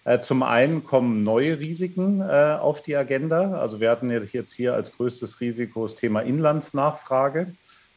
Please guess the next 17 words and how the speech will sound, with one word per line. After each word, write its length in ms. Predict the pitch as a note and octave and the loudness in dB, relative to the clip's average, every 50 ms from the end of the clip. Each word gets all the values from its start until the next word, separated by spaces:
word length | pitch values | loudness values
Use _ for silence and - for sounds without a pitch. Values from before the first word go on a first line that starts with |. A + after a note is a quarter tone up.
| _ _ | _ _
Da 220 | - A2+ A2+ B2+ B2+ | 2 4 6 4 4
sicher 440 | C3+ D3 - - C#3 B2+ B2+ B2 B2 | 2 2 2 4 6 6 8 6 6
noch, 340 | A#2 B2+ B2 A#2 - - | 4 2 0 0 0 -2
da 140 | - B2+ A#2 | 0 0 0
schwingt 400 | - - - B2+ C3 D3 C#3+ D3 | 0 -2 -4 -4 -4 -4 -4 -6
sicher 300 | - C3 B2 - C3 A#2 | -6 -6 -2 0 2 2
mit, 240 | A2 B2 C3 C3+ - | 2 0 -2 -2 -4
dass 140 | C3 A2 - | -6 -4 0
man 260 | B2 A#2 A#2 A#2+ A#2+ | 0 2 2 2 0
nicht 160 | B2+ A#2+ - | -2 -4 -4
so 80 | - G#2+ | -6 -4
genau 340 | G#2+ G#2+ G#2+ A2 A#2+ B2 B2+ | -2 2 2 4 4 4 4
weiß, 380 | C3 B2 B2+ A#2+ - - - | 4 4 4 2 0 -4 -8
wie 100 | A#2 A#2+ | -8 -8
sich 240 | A2+ A#2 A2 G#2+ - | -6 -6 -8 -6 -2
der 140 | A#2 A2 G#2 | 0 0 0
Konsum 720 | G#2+ - G#2+ G#2 G2+ F#2+ A2 A#2+ C3+ D3+ D3+ D#3 D3 - | 0 -2 -2 -2 -2 -2 -2 -4 -2 -2 -2 -4 -4 -6